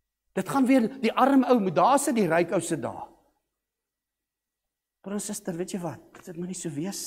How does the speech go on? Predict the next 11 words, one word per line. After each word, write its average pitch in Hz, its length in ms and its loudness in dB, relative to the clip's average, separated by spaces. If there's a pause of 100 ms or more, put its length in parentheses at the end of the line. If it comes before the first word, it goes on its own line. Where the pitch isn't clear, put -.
nie. - 160 -18 (640)
Wat 165 100 -10
sê 196 140 -4
Jakobus 190 400 0
vir 175 160 4
ons? 151 140 0 (200)
Hy 160 140 -2
sê, 196 240 4 (1300)
hy 151 100 -2
sê, 185 200 -4
eh, - 160 -6